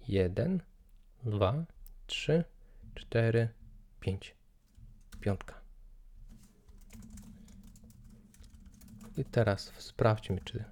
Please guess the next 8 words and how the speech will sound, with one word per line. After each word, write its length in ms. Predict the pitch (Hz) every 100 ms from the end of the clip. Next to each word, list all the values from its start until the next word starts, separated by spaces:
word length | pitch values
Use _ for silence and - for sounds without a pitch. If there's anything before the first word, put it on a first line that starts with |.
| -
dobrze 300 | 113 101 -
napisaliśmy. 720 | 95 - - 95 98 - 175 202 - -
Uruchamiam 440 | - 113 - 95 87
program. 400 | - 151 151 160 - - - - - - - - - - - - - - - - - - -
Powinno 200 | - 107
być 160 | 92 90
czterdzieści 380 | - 139 139 139
trzy. 280 | - 123